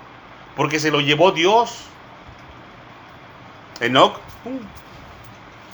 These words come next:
puras palomitas en su examen. Ya al último el Señor ya no le puso examen, porque dice que Enoc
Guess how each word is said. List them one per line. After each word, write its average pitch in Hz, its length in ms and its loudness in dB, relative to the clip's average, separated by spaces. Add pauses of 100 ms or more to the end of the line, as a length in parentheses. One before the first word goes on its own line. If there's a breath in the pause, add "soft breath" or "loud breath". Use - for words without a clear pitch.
(180)
puras 185 180 -2
palomitas 185 500 -4
en 170 100 -6
su 147 80 -6
examen. 214 320 -2 (1500)
Ya 156 120 4
al 165 80 4
último 196 300 0
el 175 60 -2
Señor 170 240 2
ya 190 80 0
no 190 100 0
le 180 140 2
puso 180 240 -6
examen, 202 600 -4 (1400)
porque 135 240 0
dice 165 260 -2
que 147 280 -2
Enoc 156 280 0